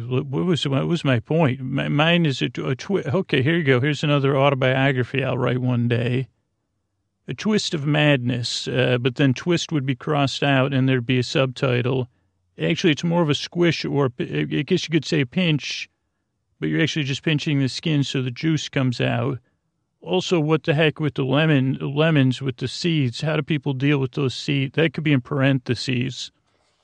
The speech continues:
Like, do I have, like, 'cause then I don't wanna put, like, like, then I don't have to put something over the glass, 'cause then I gotta wash that, like a screen or something.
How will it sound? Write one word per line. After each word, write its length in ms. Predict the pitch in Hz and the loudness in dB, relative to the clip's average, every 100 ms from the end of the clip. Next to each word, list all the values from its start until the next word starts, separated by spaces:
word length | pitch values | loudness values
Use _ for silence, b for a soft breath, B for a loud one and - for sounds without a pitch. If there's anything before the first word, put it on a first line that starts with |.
| _ _ _ _ _ _ | _ _ _ _ _ _
Like, 220 | 147 131 | -4 -4
do 120 | 151 147 | -2 0
I 40 | |
have, 260 | 147 147 143 | 2 2 0
like, 240 | 143 135 | 0 0
'cause 200 | 151 127 | 0 0
then 140 | 151 | 0
I 80 | 147 | 2
don't 140 | 147 143 | 2 2
wanna 160 | 143 | 0
put, 300 | 127 170 143 | 0 -4 -2
like, 220 | 147 127 160 | -2 -2 -4
like, 480 | 151 135 143 127 | -4 0 -2 -2
then 180 | 156 143 | -2 0
I 80 | 143 | 2
don't 140 | 139 | 2
have 100 | 139 | 0
to 80 | 139 | -2
put 220 | 127 151 | -4 -4
something 320 | - 139 131 135 | -2 -2 -2 0
over 420 | 143 165 160 135 | 2 2 2 0
the 80 | 127 | 0
glass, 760 | 135 127 123 117 123 - - 120 | -2 -2 -4 -4 -4 -4 -6 -8
'cause 160 | 151 131 | -4 -2
then 120 | 139 | 0
I 60 | 131 | 2
gotta 160 | 131 | 2
wash 460 | 120 127 139 135 - | 0 0 2 2 0
that, 400 | 131 139 131 131 | -2 0 0 0
like 220 | 131 123 | -4 -2
a 200 | 131 123 | -2 -4
screen 600 | - - 147 143 156 160 | -6 -4 0 2 4 4
or 80 | 120 | 2
something. 720 | - 131 - 135 127 139 135 | 0 -4 -4 -4 -2 -2 -2